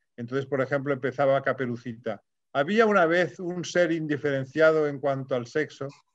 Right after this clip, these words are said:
y se refería a Caperucita, que todavía no era mayor y por tanto estaba indiferenciada con, ante el sexo. Toda una locura. Y yo creo que hay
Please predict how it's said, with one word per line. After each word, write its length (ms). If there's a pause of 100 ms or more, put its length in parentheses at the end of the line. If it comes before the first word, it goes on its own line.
(100)
y 80
se 160
refería 420
a 60
Caperucita, 600
que 120
todavía 400
no 120
era 140
mayor 380
y 60
por 180
tanto 260
estaba 380 (200)
indiferenciada 760
con, 200 (200)
ante 180
el 60
sexo. 240 (340)
Toda 160
una 160
locura. 460 (400)
Y 120
yo 160
creo 220
que 320 (240)
hay 140